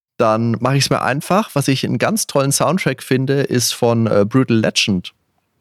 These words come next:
dem, äh, Adventure von, äh, de-, dem, dem, dem Spiel für die, für die Xbox. Für PlayStation gab's das, glaub ich, zweitausend, zweitausender irgendwann.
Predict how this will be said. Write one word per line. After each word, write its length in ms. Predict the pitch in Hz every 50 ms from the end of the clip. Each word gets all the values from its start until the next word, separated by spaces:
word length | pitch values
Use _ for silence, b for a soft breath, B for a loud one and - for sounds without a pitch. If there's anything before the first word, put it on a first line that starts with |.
| _ -
dem, 760 | 107 110 110 110 110 107 104 104 101 101 98 98 98 98 101 -
äh, 160 | 101 101 95 -
Adventure 420 | 98 - - 101 107 - - 107 104
von, 680 | - - 104 98 101 101 98 95 95 95 95 95 104 -
äh, 100 | 101 92
de-, 120 | 98 98
dem, 400 | - 98 98 95 95 92 92 92
dem, 380 | - 92 92 92 92 90 90 90 87
dem 120 | 95 98
Spiel 360 | 98 - - - 104 101 104
für 120 | 104 - -
die, 220 | - - - -
für 140 | - - -
die 80 | - -
Xbox. 260 | - - 139 139 -
Für 80 | -
PlayStation 480 | 113 - 117 123 - - 123 127 - 131
gab's 160 | 123 117 -
das, 140 | - 123 -
glaub 180 | - 120 117 127
ich, 80 | 123
zweitausend, 760 | - - 110 110 110 117 110 113 113 117 110 107 107 - - _ _ _ _ _ _ _ _ _ _ _ _ _ _ _ _ _ _ _ _
zweitausender 560 | - - 104 104 - 104 120 123 - 131 127 120
irgendwann. 500 | 117 127 123 127 127 127 123 123 131